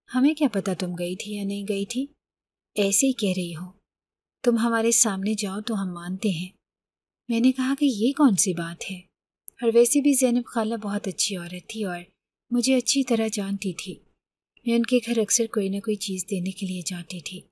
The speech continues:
मेरी माँ ने जब भी कुछ अच्छा पकाना होता तो वो मुझे कहती थी कि जाके ज़ैनब को ज़रूर दे के आओ, वो अकेली रहती है, यानी कि जब हम हलवा या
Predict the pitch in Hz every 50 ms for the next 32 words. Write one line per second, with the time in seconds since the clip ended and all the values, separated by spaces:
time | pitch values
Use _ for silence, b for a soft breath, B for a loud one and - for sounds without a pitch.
0 | _ _ _ _ _ _ _ _ _ _ _ _ - 233 233 233 240 226 226 226
1 | 226 226 240 226 - 214 190 - 220 214 - - 202 - - 190 180 - - 196
2 | - - 180 - 185 175 175 175 185 190 185 180 170 - 185 190 190 - 190 175
3 | 175 180 _ _ _ _ _ _ _ - 196 220 233 233 240 240 - 254 247 -
4 | 233 220 214 - 254 - 254 - - 254 - 202 180 175 - - 208 196 - 185
5 | 175 170 185 202 - 277 277 - 247 202 175 185 185 175 - 180 170 170 - 185
6 | 180 180 180 - _ _ _ _ _ _ _ _ _ _ _ - 208 208 202 196
7 | - 220 214 208 240 240 220 214 196 196 - 240 226 226 254 262 247 208 185 175
8 | 175 180 170 - - 185 185 214 - _ _ _ _ _ _ _ _ - - 226
9 | 214 - 214 233 226 208 190 202 185 185 190 196 196 185 180 180 180 170 -